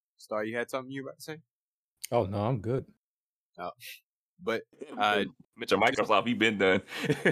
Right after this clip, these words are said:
Speaker 1: Oh, God, no.
Speaker 2: No, no, no.
Speaker 3: <laughs> I know, I'm joking.
Speaker 1: But Sony is okay for now because the next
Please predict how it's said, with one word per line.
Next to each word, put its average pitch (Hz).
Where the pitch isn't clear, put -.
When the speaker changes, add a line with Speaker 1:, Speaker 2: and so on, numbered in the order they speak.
Speaker 1:
Oh, 147
God, 90
no. 117
Speaker 2:
No, 110
no, 110
no. 196
Speaker 3:
<laughs> -
I 120
know, 95
I'm -
joking. -
Speaker 1:
But 120
Sony 175
is 131
okay 120
for 110
now 101
because 95
the 101
next 113